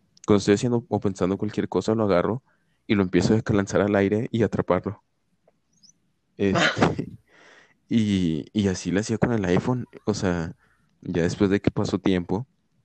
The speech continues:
o sea, sí es lo que tú dices de que lo empiezas cuidando y luego le pierdes de que, de que el miedo,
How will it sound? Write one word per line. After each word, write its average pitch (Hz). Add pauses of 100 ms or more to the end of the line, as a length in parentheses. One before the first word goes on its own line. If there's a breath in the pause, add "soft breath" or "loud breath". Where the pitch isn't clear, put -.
(100)
o -
sea, 95
sí 90
es 90
lo 95
que -
tú -
dices 87
de 87
que -
lo 92
empiezas 85
cuidando 90
y 95
luego 85
le 90
pierdes 85
de 92
que, 76 (720)
de 107
que 101
el 90
miedo, 90